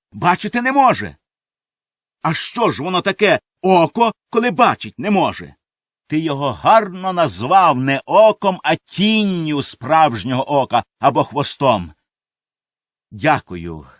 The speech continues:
що ти мені мене знайшов. Слава Богу! Я тепер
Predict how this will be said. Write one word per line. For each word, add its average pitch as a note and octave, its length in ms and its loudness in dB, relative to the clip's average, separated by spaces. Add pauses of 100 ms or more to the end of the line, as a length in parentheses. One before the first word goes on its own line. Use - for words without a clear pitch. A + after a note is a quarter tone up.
(100)
що - 300 -10
ти A3+ 220 -2
мені C#3+ 280 -2
мене A2 300 -2
знайшов. F#2 640 -10
Слава C#3 640 -2
Богу! F3 540 -10 (560)
Я C#3+ 240 0
тепер G2+ 400 -10